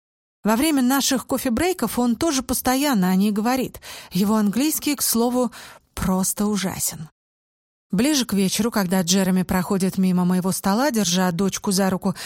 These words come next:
Зоя машет мне и радостно кричит на всё помещение: «Фак, Алиса!»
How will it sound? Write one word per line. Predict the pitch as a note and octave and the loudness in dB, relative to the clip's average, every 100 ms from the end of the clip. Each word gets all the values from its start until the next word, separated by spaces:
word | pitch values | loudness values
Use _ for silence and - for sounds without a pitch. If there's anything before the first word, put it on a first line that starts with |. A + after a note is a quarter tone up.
| - - | -14 -2
Зоя | F#3 A#3+ D#4+ | 2 2 2
машет | G#3+ G3+ F#3+ D4 | 2 2 0 -2
мне | C#4 C#4+ C4+ - - | 0 0 -2 -8 -6
и | A3 | 0
радостно | G#3+ A3+ A#3+ A#3+ | 2 0 0 -2
кричит | A3 A3+ - G#3 - - - | 0 -2 0 -2 -4 -14 -4
на | G3 G#3+ | 0 2
всё | G#3 - C4 | 2 0 0
помещение: | C#4 B3+ B3+ - G3+ D3 - - _ _ _ _ _ - | 0 0 0 0 -2 -4 -8 -16 _ _ _ _ _ -8
«Фак, | - F#4+ A4+ C4 - | 2 4 6 4 2
Алиса!» | C4+ F4+ F4 E3 - | 2 2 2 0 -2